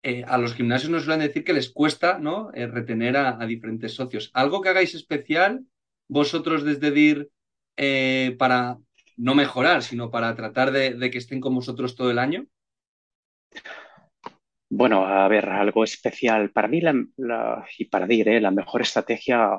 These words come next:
Speaker 2: que puedas tener es todo lo que has hecho en los últimos meses con ellos.
Speaker 1: Ujú.
Speaker 2: Al final,
Speaker 1: Muy bueno.
Speaker 2: o sea, es decir, ese, ese es el resultado.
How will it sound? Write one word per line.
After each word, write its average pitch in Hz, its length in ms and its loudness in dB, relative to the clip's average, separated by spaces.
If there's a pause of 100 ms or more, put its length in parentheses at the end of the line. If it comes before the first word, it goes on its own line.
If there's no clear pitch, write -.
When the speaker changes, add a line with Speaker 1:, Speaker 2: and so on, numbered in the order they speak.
(440)
Speaker 2:
que - 100 -2
puedas 127 320 0
tener 120 300 0 (640)
es - 500 -6 (180)
todo 131 180 -2
lo 123 80 0
que - 100 0
has - 100 -4
hecho 123 180 -4
en 113 40 0
los - 120 -4
últimos 107 420 -6
meses - 580 -4 (200)
con 104 180 0
ellos. - 460 -4 (500)
Speaker 1:
Ujú. 117 460 -8 (340)
Speaker 2:
Al 110 120 2
final, 113 420 6
Speaker 1:
Muy 113 80 -4
bueno. 113 140 -2
Speaker 2:
o 104 40 2
sea, 117 140 2
es 101 60 0
decir, 110 280 2
ese, 107 300 0 (220)
ese - 220 2
es - 120 0
el 131 120 4
resultado. 104 720 -2